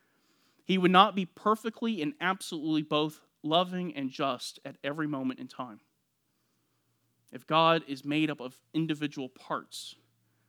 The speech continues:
and his attributes do not describe him fully, then those attributes are not going to be active at all times. Biblical doctrine. Yeah, that's small print.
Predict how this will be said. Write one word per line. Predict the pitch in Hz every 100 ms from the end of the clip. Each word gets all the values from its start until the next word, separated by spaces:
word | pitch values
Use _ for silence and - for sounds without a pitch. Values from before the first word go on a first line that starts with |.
| _ _ _ _
and | 143
his | 131 139
attributes | 160 - 165 151
do | 151
not | 147 131
describe | 143 - 143 139 147
him | 131
fully, | 127 - 180 175 127 123
then | 127
those | 131 139
attributes | 139 160 143 135 127
are | 135
not | 135 131
going | 139 131
to |
be | 123 - 156
active | 160 - - 120 -
at | 131
all | 127 127
times. | - 135 120 107 - - _ _ _ _ _ _ _ _ _ - 151
Biblical | 185 180 170
doctrine. | 170 190 - 135 - _ _ _ _ _ _ _ _ _ _ _ _ _ _ _ _ 123
Yeah, |
that's | 127 - -
small | - 123
print. | - -